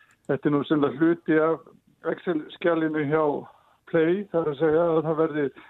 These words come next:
töluverður mínus fyrstu mánuðina, en til þess að geta hafið þetta flug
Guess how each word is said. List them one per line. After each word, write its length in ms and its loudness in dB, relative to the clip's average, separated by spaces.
töluverður 420 2
mínus 320 0
fyrstu 340 -6
mánuðina, 460 2
en 180 -4
til 160 -4
þess 180 0
að 80 -8
geta 280 0
hafið 280 0
þetta 240 -2
flug 300 0